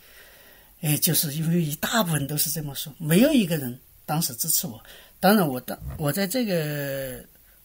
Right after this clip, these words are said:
独立评论发了这些文章之后啊，当时有一个人来支持我，呃，就是我后面会提到他，就是我上期在说他写了一篇文章哈，那里边他就说我，他说：“你不要在乎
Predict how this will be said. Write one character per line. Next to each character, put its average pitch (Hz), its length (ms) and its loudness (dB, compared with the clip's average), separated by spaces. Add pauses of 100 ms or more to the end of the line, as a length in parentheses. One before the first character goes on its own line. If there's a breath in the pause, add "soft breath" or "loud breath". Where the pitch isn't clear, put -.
(480)
独 185 140 4
立 226 120 8
评 160 320 0
论 196 220 2 (840 loud breath)
发 196 200 4
了 190 160 6
这 180 160 2
些 165 320 0
文 151 260 -2
章 170 220 0
之 208 120 -4
后 214 280 0
啊， 175 120 0 (360)
当 180 160 2
时 - 160 2
有 127 120 -4
一 135 80 -4
个 180 120 0
人 131 240 -4
来 127 120 -8
支 127 140 -2
持 165 160 -4
我， 143 100 -12 (600)
呃， 135 260 -4
就 143 160 -10
是 135 500 -10 (380)
我 - 80 -8
后 190 160 -2
面 180 100 2
会 165 140 -4
提 - 100 -12
到 143 140 -8
他， 135 260 -12
就 160 120 -14
是 156 160 -10
我 127 160 -14
上 175 340 -4
期 - 160 -4
在 143 260 -8 (280 loud breath)
说 - 200 -4
他 160 160 0
写 127 200 -2
了 127 80 -6
一 135 40 -8
篇 165 160 -8
文 135 200 -12
章 147 120 -10
哈， 135 220 -12
那 156 140 -6
里 123 160 -8
边 131 200 -12 (380 loud breath)
他 - 180 -8
就 143 300 -8
说 151 240 -4
我， 117 240 -10
他 143 100 -8
说 160 140 -6
：“你 147 140 -8
不 131 140 -16
要 156 160 -6
在 165 260 -2
乎 - 180 -12